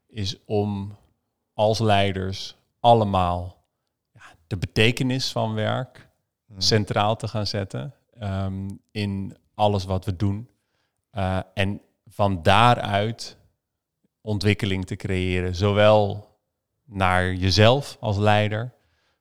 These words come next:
Speaker 1: als, eh, vanuit die enorm belangrijke verantwoordelijkheid die je hebt als leider om een omgeving te creëren waarin mensen continu ontwikkelen, zowel op een per-, heel persoonlijk niveau,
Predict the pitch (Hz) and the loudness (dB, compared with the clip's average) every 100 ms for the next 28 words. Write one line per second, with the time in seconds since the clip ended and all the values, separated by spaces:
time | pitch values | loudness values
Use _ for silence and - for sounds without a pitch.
0 | _ - 107 107 - - - _ 107 95 | _ 0 2 2 0 -2 -8 _ -8 -4
1 | 95 95 95 104 98 104 101 107 107 98 | -2 -4 -6 -6 -6 -4 -2 0 2 4
2 | 98 101 95 101 - 95 101 98 95 90 | 6 6 2 -2 -8 -8 -4 -4 -2 -4
3 | 92 92 92 87 90 - 95 92 92 92 | -4 -6 -4 -2 -4 -6 -6 -2 2 2
4 | 92 90 90 90 _ _ _ 98 95 92 | 0 -2 -6 -10 _ _ _ -4 -2 -2
5 | 92 87 92 101 95 95 90 - 98 90 | -4 -4 2 2 2 -4 -8 -8 -4 -2
6 | 90 90 92 98 107 98 90 87 - 104 | -2 0 2 2 -2 -4 -8 -6 -8 -8
7 | - 107 - 98 92 95 85 92 - 92 | -6 -6 -4 -4 -4 -6 -2 -2 -2 -4
8 | 95 95 101 107 104 101 - 95 - 101 | -4 -6 -4 0 0 -2 -6 -8 -6 -2
9 | 98 110 127 120 110 - 110 113 101 104 | 2 4 4 2 -2 0 0 -2 -4 -8
10 | - - 98 | -8 -8 -8